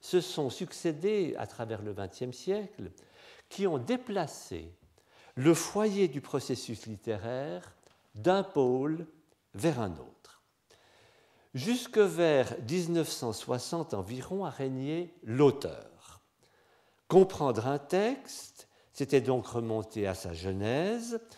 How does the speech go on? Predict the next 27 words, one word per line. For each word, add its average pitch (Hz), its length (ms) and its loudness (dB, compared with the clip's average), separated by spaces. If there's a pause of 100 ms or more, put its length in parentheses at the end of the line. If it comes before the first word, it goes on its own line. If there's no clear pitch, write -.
(200)
reconstituer 143 1300 0 (200)
les 120 180 0
conditions 143 760 0
de 104 100 -4
sa 98 180 -4
production. 160 880 -6 (880)
La 104 140 -4
priorité 180 920 0 (760)
était 147 440 2
dès 127 180 2
lors, 131 560 2
était 120 260 -2
de 110 140 -2
connaître 117 720 -2
la 92 420 -6
vie 131 320 -4
de 175 120 2
l'écrivain 170 640 -4
et 156 40 -4
son 160 220 -6
milieu, 165 680 2 (540)
de 120 140 4
mettre 135 320 0
à 127 80 0
jour 110 540 -4 (200)
ses 92 320 -8
intentions, 131 960 -4